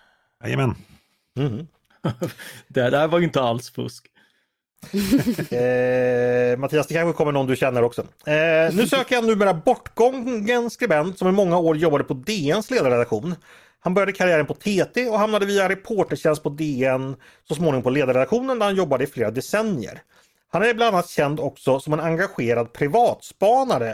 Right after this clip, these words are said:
Speaker 2: eh, när det gäller Palmemordet, där han exempelvis var den som uppmärksammade vittnesmålen om den så kallade Dekorima-mannen. Men vad hette denna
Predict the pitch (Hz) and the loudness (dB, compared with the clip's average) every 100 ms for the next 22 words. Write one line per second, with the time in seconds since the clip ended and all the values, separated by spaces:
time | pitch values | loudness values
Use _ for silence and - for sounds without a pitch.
0 | - 135 123 139 180 160 - 233 165 156 | -8 -8 -4 0 0 -2 0 0 2 0
1 | 247 190 - _ _ _ - 160 147 156 | 0 -2 -6 _ _ _ -2 0 2 0
2 | 156 185 147 127 135 131 127 120 165 190 | 0 -2 -2 -2 0 2 2 -2 -6 -4
3 | 120 - 117 120 175 - 110 104 120 117 | -4 -4 -4 -4 -8 -10 -12 -8 -2 -2
4 | 127 127 127 - 190 104 90 135 - 123 | -2 -4 -8 -4 -2 -2 -6 -12 -8 -4
5 | 220 185 117 131 220 208 - - _ _ | -4 -2 -2 -2 -2 -4 -8 -16 _ _
6 | _ _ 147 170 233 - 240 240 139 123 | _ _ -4 -2 -2 -2 -2 0 0 -2